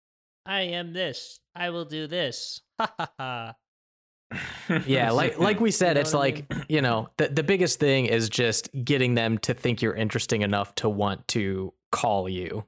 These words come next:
Speaker 2: you know? So hopefully this will give me a, a, a little bit more than the last thing did. So I'm just, I'm just
Speaker 1: Ooh.
Speaker 2: juiced.
Speaker 1: I can't wait to watch you on the show.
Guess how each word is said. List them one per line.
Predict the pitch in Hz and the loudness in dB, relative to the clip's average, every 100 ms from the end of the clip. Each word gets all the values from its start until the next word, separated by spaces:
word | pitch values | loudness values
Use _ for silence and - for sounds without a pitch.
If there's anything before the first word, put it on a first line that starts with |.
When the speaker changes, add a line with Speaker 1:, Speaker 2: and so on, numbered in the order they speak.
| - | -4
Speaker 2:
you | 110 | -2
know? | 98 95 104 | -2 -4 -4
So | - - 87 - _ _ _ _ _ _ _ _ - | -2 -2 -4 -8 _ _ _ _ _ _ _ _ -2
hopefully | 165 170 180 175 170 165 160 - _ _ _ _ _ _ - | 0 2 2 4 6 6 4 0 _ _ _ _ _ _ -4
this | 131 120 | 0 2
will | |
give | 120 113 | 2 2
me | 110 | 4
a, | 107 98 - | 2 0 -2
a, | 110 98 - _ _ _ - | 0 0 -4 _ _ _ -2
a | 104 | 0
little | 101 98 | 0 -2
bit | 101 98 98 - _ _ _ _ _ _ _ _ _ _ | -2 -4 -6 -10 _ _ _ _ _ _ _ _ _ _
more | 123 113 101 101 98 95 - | -2 2 2 2 0 -4 -6
than | 90 | -6
the | - | -6
last | 71 - - | -6 -6 -8
thing | - - | -10 -12
did. | - - | -10 -4
So | - - | -2 0
I'm | 226 | 2
just, | 226 233 - - 349 403 | 2 0 -4 -10 -6 -2
I'm | - 403 | 2 2
just | 247 151 | 2 2
Speaker 1:
Ooh. | |
Speaker 2:
juiced. | - 156 160 - - - _ _ - | 4 4 4 2 -2 -10 _ _ -12
Speaker 1:
I | |
can't | 165 190 143 | -4 -2 0
wait | 139 147 | -2 -2
to | 135 | -2
watch | 127 123 | -4 -4
you | 139 | -8
on | 127 | -10
the | |
show. | 120 127 120 120 | -12 -12 -12 -14